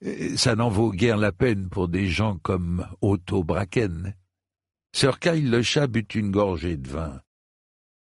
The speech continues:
Je parierais que messire de Burpuy n'entrera pas sur les lices non plus. Il encouragera ses champions depuis sa loge de seigneur, à l'ombre. » « En ce cas,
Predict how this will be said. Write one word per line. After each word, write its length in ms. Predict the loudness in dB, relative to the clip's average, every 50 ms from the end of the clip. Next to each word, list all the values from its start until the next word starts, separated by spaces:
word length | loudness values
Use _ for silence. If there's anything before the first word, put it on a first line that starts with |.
| _ _ _ _ _ -6
Je 320 | -2 0 2 4 4 4 2
parierais 720 | 2 2 2 2 2 2 2 2 4 4 4 2 2 0
que 220 | 0 0 0 0
messire 680 | 2 2 0 0 0 0 0 0 2 2 2 2 2 0
de 200 | 0 0 0 0
Burpuy 640 | 0 0 2 2 2 0 -2 -6 -4 -2 -2 0 0
n'entrera 640 | 0 0 0 0 0 0 0 2 2 2 2 0 0
pas 320 | 0 0 2 2 2 0
sur 320 | -2 -2 -2 0 0 -2
les 200 | 0 0 -2 -2
lices 380 | -2 -2 -4 -4 -4 -4 -4 -4
non 220 | -4 -2 -2 -2
plus. 320 | -2 0 2 2 2 2 -2 -6 -12 -16 -16 -18 -20 -20 -20 -20 _ _ _ -2
Il 180 | 0 2 4
encouragera 760 | 2 2 2 2 2 2 2 4 2 2 2 2 2 2 2
ses 180 | 0 0 0 0
champions 480 | 0 0 0 0 0 2 0 0 2 2
depuis 320 | 2 0 0 0 -2 -2
sa 160 | 0 0 2
loge 260 | 2 2 2 2 2
de 140 | 0 0 -2
seigneur, 720 | -2 -2 -4 -4 -2 0 0 0 0 0 -2 -6 -8 -12 -6
à 120 | -2 0 2
l'ombre. » « 580 | 2 2 2 0 -2 -6 -6 -4 -2 -2 -4 -4 _ _ _ _ _ _ _ _ _ _ _ _ _ _ 0
En 180 | 2 2 2
ce 120 | 2 0 0
cas, 280 | 0 0 2 2 0